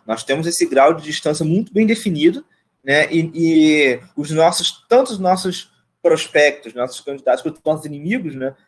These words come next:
vão se aproximando ou se distanciando mais, né, justamente nessa escada de, de oposição que há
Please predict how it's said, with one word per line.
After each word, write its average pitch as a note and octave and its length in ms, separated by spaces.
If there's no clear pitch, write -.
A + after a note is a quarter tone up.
vão E3 180
se F#3+ 160
aproximando E3 680
ou E3 60
se E3+ 140
distanciando E3+ 800
mais, C#3+ 340
né, C#3 180
justamente F3 640
nessa G3+ 360
escada E3+ 560
de, E3+ 440
de D#3+ 100
oposição E3 600
que F3 180
há D3+ 300